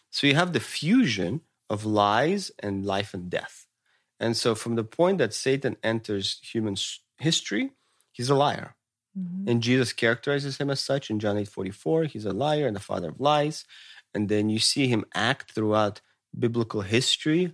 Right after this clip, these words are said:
Speaker 1: as a liar, as a deceiver, as the accuser, as a roaring lion, as a destroyer, right? Fast forward to the book of Revelation, and you see, uh, in chapter twelve, for example,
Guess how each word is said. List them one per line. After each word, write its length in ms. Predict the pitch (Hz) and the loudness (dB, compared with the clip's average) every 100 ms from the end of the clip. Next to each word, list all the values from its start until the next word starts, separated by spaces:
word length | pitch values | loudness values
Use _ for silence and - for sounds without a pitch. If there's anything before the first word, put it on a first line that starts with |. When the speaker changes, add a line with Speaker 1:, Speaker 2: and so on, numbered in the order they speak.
| - | -6
Speaker 1:
as 160 | 101 98 | -6 -6
a 60 | |
liar, 380 | 90 123 135 139 | -2 2 2 2
as 120 | 104 98 | 0 -2
a 40 | |
deceiver, 500 | 90 98 - 156 147 | -8 -6 -2 -2 0
as 140 | 110 92 | 0 -2
the 60 | 82 | -8
accuser, 720 | - - 160 147 147 147 147 _ _ _ _ | -6 -2 0 2 2 2 -2 _ _ _ _
as 240 | 101 101 101 | -4 -2 -2
a 60 | |
roaring 420 | 98 101 92 95 | 0 0 0 -2
lion, 400 | 120 139 143 139 | 2 2 4 2
as 140 | 107 101 | -2 -4
a 40 | |
destroyer, 520 | 95 98 - 92 - - | -4 -4 -2 -4 -6 -4
right? 240 | 98 104 - _ - - _ _ _ _ _ _ _ _ | -2 -2 -2 _ -20 -20 _ _ _ _ _ _ _ _
Fast 360 | - 127 117 - | 0 2 2 0
forward 600 | - 190 131 104 113 180 - _ _ - | 2 4 4 4 2 0 -8 _ _ -8
to 480 | - 123 117 110 104 _ _ _ _ _ _ _ _ - 117 | 0 4 4 4 0 _ _ _ _ _ _ _ _ -10 -4
the 100 | 107 | -2
book 200 | 120 113 | 0 0
of 100 | 107 | 0
Revelation, 680 | 101 104 101 113 170 226 - _ _ _ _ _ _ | 2 2 0 0 -2 -6 -10 _ _ _ _ _ _
and 240 | 113 110 107 | -2 -2 0
you 140 | 110 | -2
see, 640 | - - 120 117 110 - - _ - | -2 -2 0 0 0 -2 -6 _ -10
uh, 540 | 101 95 92 90 60 - - - 113 - _ _ | -8 -6 -6 -6 -8 -10 -16 -20 -18 -20 _ _
in 120 | - 113 | -8 -4
chapter 300 | 107 - 113 | -2 -2 -6
twelve, 420 | - - 107 110 | -6 -2 0 0
for 140 | - | -2
example, 640 | 110 98 107 107 117 110 107 | -2 0 -2 -2 -2 -2 -2